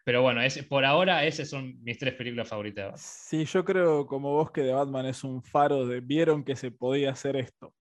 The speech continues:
Speaker 2: Vamos a ver si sirve para que alguien tome, tome la, la estafeta. Y para mí es Batman ochenta y nueve, eh, The Dark Knight y The Batman. Creo que cada una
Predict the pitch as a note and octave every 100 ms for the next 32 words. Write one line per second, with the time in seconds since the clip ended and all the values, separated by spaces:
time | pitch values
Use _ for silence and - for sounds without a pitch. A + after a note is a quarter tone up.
0 | _ _ C#3+ C3 C3+ C#3 C3 C#3 C3+ C#3+
1 | C3+ B2+ B2 A#2+ - C#3+ C#3+ B2+ B2 A#2+
2 | B2 C3 C3 B2 C3 B2+ A#2+ A#2+ - _
3 | _ _ _ _ - C3+ B2+ B2 A#2+ C#3
4 | C3 A#2+ C#3+ C3 F3 - F3+ - _ _
5 | _ _ C#3 C#3 C#3 C#3 C#3+ E3 G3 F#3
6 | E3 D3+ D3 C#3+ B2+ - C#3 C3+ D3 F3+
7 | E3 F3 F3+ A3 B2+ C3+ C3 D3+ F#3+ F#3+
8 | G3 F#3 F3 C3 B2+ C3 D3+ D3+ E3 F3+
9 | D#3 C3 B2+ C3+ D#3+ F3 F3 F3 - _
10 | _ D3+ D3 C#3 F#3 E3+ F3+ F3 D#3